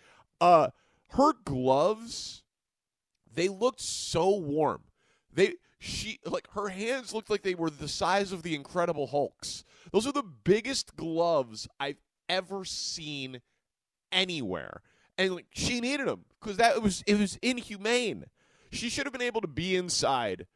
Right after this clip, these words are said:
and just gone outside if there was an injury report.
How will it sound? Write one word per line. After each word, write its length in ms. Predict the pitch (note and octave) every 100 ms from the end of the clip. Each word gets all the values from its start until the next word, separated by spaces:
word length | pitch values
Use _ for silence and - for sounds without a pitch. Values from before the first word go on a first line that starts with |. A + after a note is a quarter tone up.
| _ _ -
and 160 | D3 C#3+
just 320 | D#3+ D#3 G#2+
gone 280 | C#3+ E3 D#3
outside 720 | C#3 C#3+ - A2+ G#2 F#2+ E2+ _ _ -
if 180 | D3 -
there 160 | C#3
was 120 | B2+
an 80 | B2+
injury 380 | A#2+ A#2+ G#2 F#2+
report. 460 | E2 - D2+ A#1+